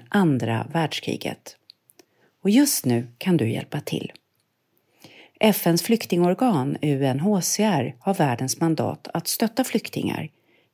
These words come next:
Kvinnor, barn, gamla, sköra,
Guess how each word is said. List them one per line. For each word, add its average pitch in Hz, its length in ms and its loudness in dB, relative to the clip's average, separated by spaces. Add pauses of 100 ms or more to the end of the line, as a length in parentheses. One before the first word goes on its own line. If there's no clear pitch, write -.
(100)
Kvinnor, 175 460 0 (200)
barn, 139 560 0 (240)
gamla, 143 640 0 (120)
sköra, 143 580 2